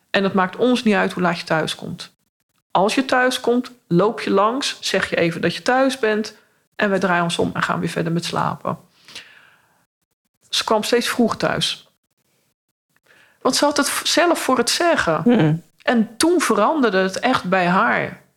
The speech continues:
Speaker 1: Het gevoel van, oké, maar ze vertrouwen me echt. En ze weten, ik hou me aan die twee regels. Dat wisten we gewoon.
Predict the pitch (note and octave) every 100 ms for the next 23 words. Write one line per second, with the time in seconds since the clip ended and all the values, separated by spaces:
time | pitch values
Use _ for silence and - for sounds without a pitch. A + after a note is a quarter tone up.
0 | _ - - G#3 - C4+ D4 B3 - F#3+
1 | F3+ G#3 B3 A#3 F#3 F3+ F3+ - B3+ B3
2 | F3+ E3+ E3+ C4+ F4+ - - _ _ _
3 | _ _ - - G3 B3 C4 - - F#3+
4 | G#3 C#4+ C4+ G#3 G3 F#3 F#3 E3+ E3 G3+
5 | C#4+ - F4 G4+ - - _ - F#3 F#3
6 | F4 - D4 - - G#3+ D4+